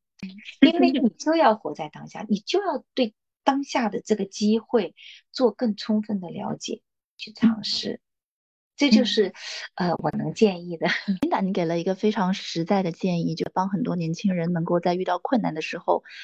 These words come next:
Speaker 2: 扫清眼前的一些迷茫，那看到更远的地方。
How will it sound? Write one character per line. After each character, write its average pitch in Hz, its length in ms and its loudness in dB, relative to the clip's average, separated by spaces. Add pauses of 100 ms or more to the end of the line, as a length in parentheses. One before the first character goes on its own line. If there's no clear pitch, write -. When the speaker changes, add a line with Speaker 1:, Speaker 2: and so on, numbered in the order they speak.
(140)
Speaker 2:
扫 175 280 2
清 208 280 2
眼 190 140 -2
前 175 180 -4
的 170 80 -2
一 175 100 -2
些 170 200 -2
迷 165 220 0
茫， 170 220 -2 (260)
那 214 120 4
看 240 180 2
到 208 120 2
更 208 200 0
远 196 160 -4
的 180 100 -6
地 180 180 -2
方。 - 260 -6